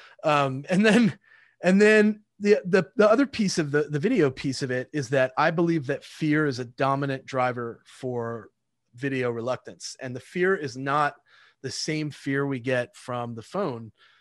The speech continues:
That's, like, immediate rejection fear. This is a fear of judgment. This person might not like, might not think I'm attractive. This, I don't really like the way my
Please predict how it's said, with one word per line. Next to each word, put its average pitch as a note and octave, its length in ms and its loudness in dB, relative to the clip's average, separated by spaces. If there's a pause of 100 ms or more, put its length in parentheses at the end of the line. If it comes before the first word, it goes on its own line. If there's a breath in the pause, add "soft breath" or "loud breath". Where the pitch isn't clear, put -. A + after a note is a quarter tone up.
(200 soft breath)
That's, D#3+ 220 0
like, D#3 160 -2
immediate C#3 460 -8
rejection A#2+ 580 -10
fear. G#2+ 400 -18 (480 soft breath)
This G3+ 280 2
is C3 360 -4
a D#3 80 -4
fear F3 380 -2
of D3 160 -6
judgment. A#2+ 420 -4 (1040)
This E3+ 160 -10
person D#3 320 -8
might C3+ 200 -6
not C#3 180 -8
like, C3 220 -6 (240)
might C3+ 240 -10
not C3+ 180 -14
think C#3 160 -10
I'm B2 320 -8
attractive. D3+ 480 -6 (240)
This, B2+ 160 -10 (240)
I D3 120 2
don't E3+ 180 -4
really C#3+ 180 -4
like C3+ 320 -6
the C3+ 80 -6
way C3 160 -6
my B2 280 -6